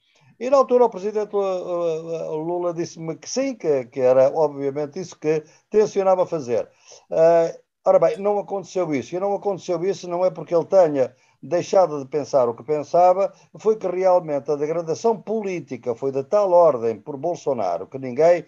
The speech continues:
imaginava que se fosse tão longe, tão fundo em tão pouco tempo. Obviamente que a certa altura pôs-se a questão, como dizia o senador Pimenta, era a questão de democracia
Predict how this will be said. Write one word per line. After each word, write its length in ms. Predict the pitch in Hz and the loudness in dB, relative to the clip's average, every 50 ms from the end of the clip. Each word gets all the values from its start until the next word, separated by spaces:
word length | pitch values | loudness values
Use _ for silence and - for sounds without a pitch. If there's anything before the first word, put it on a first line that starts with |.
| _ _ _ _ | _ _ _ _
imaginava 840 | - 196 202 196 202 175 139 160 170 170 175 185 190 190 180 165 160 | -8 -6 -2 -2 -2 -2 -2 -4 -6 -2 2 4 4 4 4 2 0
que 100 | 151 - | -6 -6
se 140 | - - 127 | -16 -20 -16
fosse 500 | - - 190 190 175 - - - 143 127 _ _ _ _ _ _ _ _ | -10 -6 -4 -4 -4 -6 -6 -6 -6 -6 _ _ _ _ _ _ _ _
tão 220 | - 190 214 220 | 2 4 4 4
longe, 500 | 208 196 190 180 160 135 113 107 110 113 - _ | 4 4 4 4 2 2 -2 -6 -12 -16 -8 _
tão 200 | - 175 196 214 | 2 2 2 2
fundo 480 | 214 - - 214 226 220 190 151 135 139 | 0 -4 -4 -2 -2 0 -2 -2 -2 -2
em 100 | 135 135 | -2 -2
tão 260 | 135 - 143 143 135 | 0 0 0 0 0
pouco 300 | 117 - 233 240 240 170 | -2 -4 -6 -6 -6 -8
tempo. 640 | 135 - - 101 95 90 85 - 120 151 185 180 _ _ _ _ - _ - | -14 -8 -8 -8 -8 -8 -12 -10 -10 -10 -10 -10 _ _ _ _ -20 _ -6
Obviamente 640 | 208 208 202 190 185 208 226 220 202 220 247 233 - | -4 -4 -4 -4 -6 -2 0 0 0 0 -2 -2 -2
que 80 | - | -4
a 60 | 208 156 | -4 0
certa 280 | - 175 170 151 - | 0 0 0 2 2
altura 380 | 190 185 170 175 185 208 233 226 | 0 0 0 0 -2 0 0 0
pôs-se 260 | 233 247 226 - - | -2 -6 -8 -8 -8
a 40 | 247 | -10
questão, 400 | 233 - - 226 220 233 247 247 _ _ _ _ _ _ | -10 -6 -2 0 0 0 -2 -4 _ _ _ _ _ _
como 220 | - 285 269 226 | -6 -6 -4 -4
dizia 380 | 170 135 120 127 127 139 151 175 | -6 -8 -10 -6 0 0 0 0
o 120 | 190 190 | 0 -4
senador 500 | 170 - - 175 135 123 117 135 139 131 | -8 -10 -8 -6 -6 -4 -2 -2 -2 -2
Pimenta, 420 | - 175 185 202 269 285 277 - 247 | -4 -8 -4 -2 -2 -2 0 0 0
era 100 | 262 269 | 0 0
a 60 | 240 | -2
questão 180 | - - 160 | -4 -6 -6
de 60 | 127 123 | -6 -6
democracia 680 | 123 127 120 - 147 131 - - 160 170 208 247 262 | -6 -8 -6 -6 -6 -6 -6 -6 -4 0 2 2 2